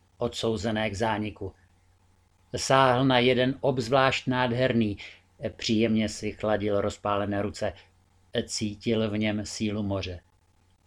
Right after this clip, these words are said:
Pohlédl na obzor, kde se obrys vody stýkal s oblohou, a spatřil něco tmavého. Zaostřil.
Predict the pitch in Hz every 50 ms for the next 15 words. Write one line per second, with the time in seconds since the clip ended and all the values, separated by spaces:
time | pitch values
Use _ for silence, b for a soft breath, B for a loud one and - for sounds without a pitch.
0 | _ - - 87 - 110 101 101 107 110 107 104 110 107 104 107 110 - - 117
1 | 98 113 104 98 113 110 110 113 110 - b b b b b 131 101 110 117 123
2 | - - - - - 131 120 113 107 127 131 117 113 113 120 117 113 120 113 -
3 | - 120 117 - - 120 117 - - - 123 113 117 117 113 123 123 120 123 123
4 | - _ _ _ _ _ _ _ _ _ _ _ _ _ _ _ - 104 95 -
5 | - - - - - - 104 104 107 101 - - 101 98 107 107 107 104 98 98
6 | 90 - 92 90 - _ _ _ _ _ _ _ _ _ _ _ _ _ _ _
7 | _ _ _ - 110 - 117 - - 117 - - - - - 95 87 90